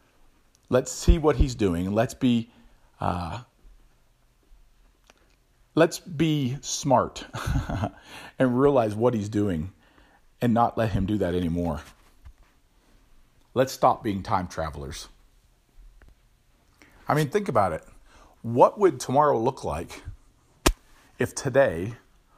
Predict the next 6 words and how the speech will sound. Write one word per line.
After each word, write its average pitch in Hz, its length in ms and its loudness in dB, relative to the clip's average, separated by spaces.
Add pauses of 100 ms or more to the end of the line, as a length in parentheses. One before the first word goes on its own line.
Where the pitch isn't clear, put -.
(800)
everybody 135 400 2
in 127 60 -2
our 123 240 2
life, 78 500 -6
including 107 400 -6
ourselves, - 600 -8